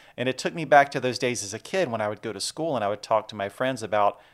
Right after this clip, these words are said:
what we'd experienced in the original N E S game. And, and, you know, we would,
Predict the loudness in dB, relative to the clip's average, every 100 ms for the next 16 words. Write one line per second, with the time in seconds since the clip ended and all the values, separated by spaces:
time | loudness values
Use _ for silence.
0 | _ -4 -2 -2 -4 -6 -6 -6 -6 -6
1 | -8 -10 -8 -8 -8 -8 -8 -8 -6 -6
2 | -8 -10 -12 -18 -20 _ _ -2 -2 -2
3 | -10 -6 -4 -4 -4 -6 -4 -4